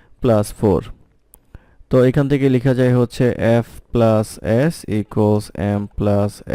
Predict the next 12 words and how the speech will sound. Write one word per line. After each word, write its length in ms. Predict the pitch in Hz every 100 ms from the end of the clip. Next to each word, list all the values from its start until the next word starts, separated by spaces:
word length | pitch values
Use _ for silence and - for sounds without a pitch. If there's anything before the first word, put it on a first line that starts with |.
| 113 165
s 40 | - -
plus 260 | 98 98 - -
four। 200 | 113 90 - - _ _ _ _ _ _ _ _ _ _ - -
তো 100 | 143 135 117
এই 80 | 131 131
হচ্ছে 280 | - 147 135 131 131 127 -
আমাদের 360 | 123 123 120 120 82
এটার 200 | 113 120 117
হিসাব। 280 | 110 165 214 101
এটা 140 | 120 123 127
যদি 240 | 131 131 127 127 - 120
আমরা 240 | 120